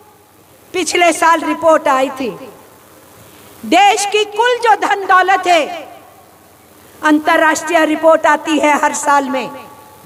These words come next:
उसमें सारे देशों का लेखा जोखा होता है। उसमें हिंदुस्तान के चैप्टर में लिखा था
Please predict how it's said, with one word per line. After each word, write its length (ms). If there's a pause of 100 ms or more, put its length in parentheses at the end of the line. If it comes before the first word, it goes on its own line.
(420)
उसमें 320
सारे 400
देशों 420
का 160
लेखा 380
जोखा 360
होता 300
है। 240 (880)
उसमें 300
हिंदुस्तान 720
के 140
चैप्टर 480
में 140
लिखा 320
था 200